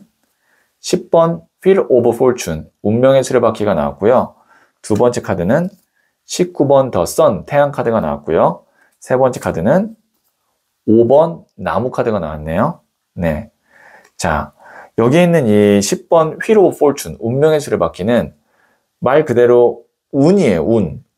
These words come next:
근데 그 운에 한번 들어가면 수레바퀴이기 때문에 계속 돌고 돌아서 거기서 계속 유지한다는 거거든요. 자, 소울님 운명에 있는 돈복은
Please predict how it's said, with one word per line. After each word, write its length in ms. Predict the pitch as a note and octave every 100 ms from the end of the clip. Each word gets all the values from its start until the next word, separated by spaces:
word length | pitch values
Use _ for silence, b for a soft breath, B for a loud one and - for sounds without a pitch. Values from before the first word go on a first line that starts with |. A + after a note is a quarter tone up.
| _
근데 280 | B2 B2 C3
그 160 | C#3+
운에 440 | D3+ A#2 A#2 D3+ D#3+
한번 360 | D#3+ D3+ D3
들어가면 580 | - G#2+ G2 F2+ B2+ A2+
수레바퀴이기 600 | - G#3 F3+ D#3 A2 F#2+
때문에 400 | F2+ F2 A2+ A2
계속 300 | - A2+ A#2+
돌고 420 | - B2 C3+ C#3+
돌아서 540 | A#2+ G2 F#2 C3+ E3+ B B B
거기서 240 | - G#2+ G#2
계속 400 | D#3 F3+ F3 G#2
유지한다는 640 | A2+ B2+ D4+ B3+ G2+ E2+
거거든요. 480 | D3+ C#3 - B2 E3 _ _ _ _ _
자, 200 | - D#2+
소울님 600 | - F#3 G#3 G#3 G#3 C#3
운명에 560 | G#2+ C3 D3+ D3+ C#3+
있는 500 | G#2+ G2 G#2 G#2 G2+ -
돈복은 760 | G#2 A2 G#2 F2 A2+ F#2 C#2